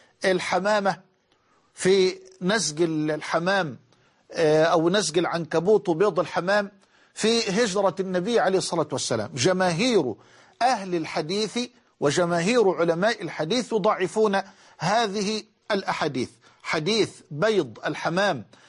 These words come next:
في الغار الذي اختفى فيه النبي المختار صلى الله عليه وسلم، وكذلك نسج العنكبوت. وهناك من باب الأمانة العلمية كالحافظ ابن كثير رحمه الله تعالى في البداية والنهاية وغيره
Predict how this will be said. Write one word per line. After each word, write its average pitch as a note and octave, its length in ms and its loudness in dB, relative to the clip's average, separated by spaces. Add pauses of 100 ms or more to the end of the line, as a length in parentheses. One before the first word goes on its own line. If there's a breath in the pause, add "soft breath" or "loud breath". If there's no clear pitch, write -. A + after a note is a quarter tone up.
(140 soft breath)
في F#3 460 2 (160)
الغار F3+ 540 2 (200)
الذي E3 480 -4 (280 soft breath)
اختفى G3 600 0
فيه G#3 280 -2
النبي F3 300 0
المختار F3+ 480 0
صلى F3+ 240 -4
الله F3+ 320 0
عليه F3 160 -2
وسلم، A3+ 400 -2 (300 loud breath)
وكذلك G3+ 600 0
نسج G3 380 -2
العنكبوت. D#3 720 0
وهناك B3+ 460 0
من A3+ 260 -6
باب A#3 200 2
الأمانة G#3+ 580 -2
العلمية E3+ 600 0 (320 loud breath)
كالحافظ G#3+ 460 0
ابن G3+ 180 -4
كثير A3 440 0
رحمه G#3 320 0
الله G#3 220 2
تعالى G#3 380 2
في D#3 80 -10
البداية F#3+ 420 2
والنهاية F#3+ 560 0 (480 loud breath)
وغيره A#3 840 2